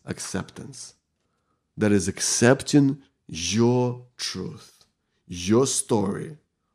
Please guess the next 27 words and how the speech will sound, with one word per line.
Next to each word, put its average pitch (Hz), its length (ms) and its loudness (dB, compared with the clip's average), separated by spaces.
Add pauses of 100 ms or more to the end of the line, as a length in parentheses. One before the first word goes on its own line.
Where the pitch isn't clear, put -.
(100)
where 104 280 0
you've 110 360 0
been. 104 360 -4 (1120)
Doesn't 165 260 6
mean 165 100 6
that 143 140 4
we 135 60 2
have 135 180 0
to 127 300 2 (240)
like 113 720 2 (320)
our 117 600 2 (800)
experiences 123 840 2
in 123 160 0
life, 151 500 -4 (800)
but 127 120 6
I - 20 6
think 190 180 8
we 190 80 2
can 175 140 6
accept 165 540 0
it. - 240 -18 (280)
Accept 147 460 -2
that 139 220 -2 (1500)
that's 143 240 -2
who 127 160 -6
I 104 160 -4
am. 127 300 -12